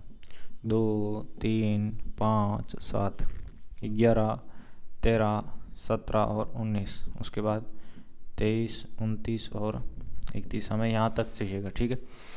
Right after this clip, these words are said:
अब देखिए, मैं आपको कुछ ऐसे नियम बताऊँगा जो आपके बहुत जगह काम आएंगे। दो से कौन सी संख्या विभाज्य रहती है? जिनका इकाई अंक क्या हो, ज़ीरो, दो, चार, छः, आठ।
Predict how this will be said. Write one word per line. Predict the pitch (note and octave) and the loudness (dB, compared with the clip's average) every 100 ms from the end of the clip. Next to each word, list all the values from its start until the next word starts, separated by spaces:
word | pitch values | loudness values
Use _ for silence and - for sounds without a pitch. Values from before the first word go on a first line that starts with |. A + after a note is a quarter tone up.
| - - - - - - - | -8 -6 -8 -10 -12 -6 4
अब | C#3 C3 | 8 8
देखिए, | C3 C#3 | 6 6
मैं | B2 B2+ | 6 6
आपको | B2 C3+ | 4 4
कुछ | - C3+ - B2+ | 4 4 2 8
ऐसे | C3+ C#3 | 10 10
नियम | B2 A#2+ B2 | 10 8 6
बताऊँगा | A2+ - A#2 A2+ G#2+ | 4 4 4 4 2
जो | G#2+ G#2 | 2 2
आपके | G#2 - F#2+ | 2 0 0
बहुत | F#2+ A2 - | 4 4 6
जगह | A#2 A#2 | 8 8
काम | A#2+ A#2 | 6 4
आएंगे। | A2+ A2+ A#2 B2 - - - - - - - | 2 0 -2 -2 0 0 -2 -6 -4 -4 0
दो | G#2+ C3+ D3+ | 6 6 8
से | - A#2+ | 6 4
कौन | B2+ C3 | 4 8
सी | - A#2 | 8 8
संख्या | B2+ A#2+ A#2 | 2 2 2
विभाज्य | G#2+ A2+ A2 A2+ | 2 2 2 2
रहती | A2 A2 | 2 2
है? | G#2 - - - - - - | 0 0 -2 -2 -2 -2 -2
जिनका | G#2 A#2 A2+ A#2 - | 0 0 2 0 0
इकाई | A#2+ - B2+ G#2+ | -2 0 2 2
अंक | G2 - - - - - - | 2 4 2 2 0 2 2
क्या | A#2 A2+ | 2 2
हो, | A2+ - - - | 2 -2 -6 -2
ज़ीरो, | G#2 A#2 A2 G#2 G#2+ - | 2 4 4 0 -2 -6
दो, | G#2 A2 A2 G2+ C#3 - - | 0 2 2 0 -6 -6 -4
चार, | - A2+ G#2+ G2+ - - - | 0 2 4 0 -2 -6 -4
छः, | A#2 A2+ G#2 A2+ - - - - | 2 2 2 -2 -8 -8 -6 -2
आठ। | A2 G2+ - | -2 0 2